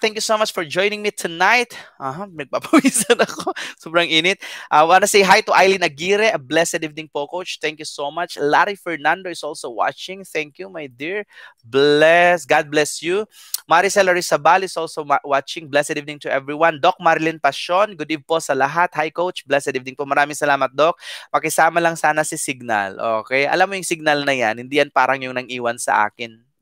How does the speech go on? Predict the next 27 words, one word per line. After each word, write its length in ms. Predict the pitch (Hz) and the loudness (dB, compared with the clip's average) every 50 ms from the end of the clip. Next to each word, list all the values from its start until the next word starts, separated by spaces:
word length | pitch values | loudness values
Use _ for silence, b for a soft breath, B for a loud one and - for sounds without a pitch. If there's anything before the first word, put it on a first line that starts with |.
| _ _ | _ _
Nako, 240 | - 156 156 - 180 | -20 -14 -10 -10 -4
babalik 480 | 165 143 135 139 143 143 135 139 - - 131 | 0 2 2 4 2 2 0 -2 -2 -4 -2
yan. 160 | 120 117 107 - B B B B B B B B B B B B | -2 -2 -2 -4 B B B B B B B B B B B B
<laughs> 640 | B - - - 190 - - - - - - 196 190 | B -6 -4 -6 -10 -8 -6 -4 0 4 4 4 4
Yun 160 | 175 180 185 | 4 4 2
na 80 | 185 175 | 4 2
din 160 | 175 175 175 | 2 2 2
ang 80 | 175 175 | 2 2
signal 400 | 160 175 165 156 160 156 156 - | 0 0 0 2 2 2 2 2
ko, 80 | 160 | 2
Doc. 240 | 151 151 143 - - | 2 2 2 0 0
Same 240 | - 147 139 135 135 | -2 -2 -2 -2 -2
tayo. 400 | - 127 120 110 107 107 101 104 B B B B B B _ - | 0 0 2 2 2 -2 -4 -8 B B B B B B _ 0
Big 160 | 156 185 165 | 0 0 2
message. 640 | 165 180 180 185 - - 196 196 208 214 185 - - - | 2 0 2 2 2 2 2 2 2 0 -2 -6 -6 -6
Aha. 720 | - 123 131 131 131 131 151 160 165 160 160 165 165 165 160 160 147 131 | -4 -2 0 0 0 0 0 0 2 2 2 2 0 -2 -4 -6 -10 -10
Good 160 | 123 156 151 | -8 -6 -4
evening, 240 | 160 151 165 160 151 | -4 -4 -6 -6 -4
Coach. 240 | - 170 175 - - | -4 -4 -4 -2 0
Sabi 240 | 156 143 139 143 143 | 0 0 0 -2 -8
ni 80 | 135 | -8
Cindy 320 | - - 156 147 139 139 123 | -8 -8 -8 -6 -8 -8 -4
Gail 320 | 117 135 139 139 143 139 | 0 2 4 4 4 2
Malyari. 480 | 135 123 117 113 113 113 113 117 123 139 | 2 0 0 2 2 2 2 2 2 0
Maraming 480 | 131 127 120 117 113 113 117 117 - | -2 -2 0 0 0 -2 -4 -8 -8
salamat. 560 | - 110 104 107 107 117 127 139 147 151 156 156 B B B B B B B B - - - | -6 -4 0 2 2 2 2 2 2 0 0 0 B B B B B B B B -10 -6 0
Aha. 640 | 131 131 127 127 127 147 165 170 175 175 180 180 | 2 2 2 2 2 2 2 4 4 4 4 2